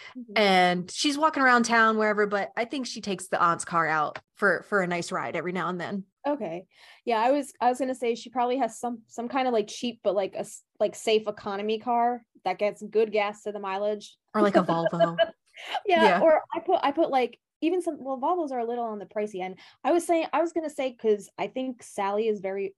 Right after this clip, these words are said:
Speaker 1: she's probably a very frugal person.
Speaker 2: Mm.
Speaker 1: So probably something like a Kia or, like, a Toyota Corolla or Prius.
Speaker 2: <laughs>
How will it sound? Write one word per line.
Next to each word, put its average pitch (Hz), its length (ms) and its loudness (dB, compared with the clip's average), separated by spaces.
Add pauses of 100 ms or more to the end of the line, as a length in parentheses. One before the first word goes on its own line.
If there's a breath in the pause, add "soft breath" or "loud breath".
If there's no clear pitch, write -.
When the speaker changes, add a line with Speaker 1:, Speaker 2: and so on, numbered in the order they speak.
(120)
Speaker 1:
she's 214 220 -12
probably 262 300 -4
a 226 40 -2
very 196 220 -4
frugal 208 540 -2
person. 294 580 -8 (420)
Speaker 2:
Mm. 170 280 -4 (100)
Speaker 1:
So - 160 -20 (300)
probably 262 260 -2
something 233 420 -4
like 214 180 -2
a 190 60 -6
Kia 214 380 0
or, 196 280 -6
like, 185 220 -12
a 180 220 -10
Toyota 196 400 -6
Corolla 196 340 -6
or 185 140 -8
Prius. 202 500 -10 (260)
Speaker 2:
<laughs> 233 1120 2